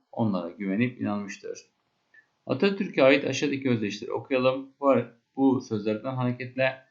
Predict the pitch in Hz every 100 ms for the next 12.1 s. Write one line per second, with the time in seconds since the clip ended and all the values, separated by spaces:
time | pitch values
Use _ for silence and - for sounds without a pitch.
0 | _ _ - 135 147 - 101 104 107 127
1 | - 120 123 123 - 123 117 - 95 92
2 | 85 131 135 123 110 95 101 120 - _
3 | _ _ 156 180 170 139 156 123 107 -
4 | 110 117 101 92 104 107 117 123 127 -
5 | 127 131 - _ - 131 127 120 107 98
6 | 92 101 110 107 104 123 - 120 123 117
7 | 104 - - 92 - 120 123 _ _ _
8 | - 127 117 98 87 - 117 123 - -
9 | 85 101 95 90 90 - - _ _ _
10 | _ _ _ _ _ _ _ _ _ -
11 | 151 147 127 160 139 123 113 123 - -